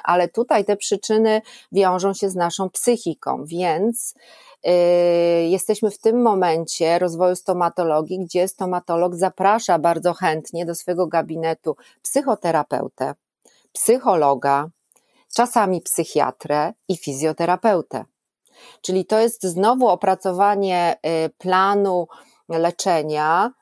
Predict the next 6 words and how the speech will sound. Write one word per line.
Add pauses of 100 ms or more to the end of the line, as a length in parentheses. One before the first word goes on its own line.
(120)
dla
konkretnej, (800)
y,
dla
konkretnego
indywiduum,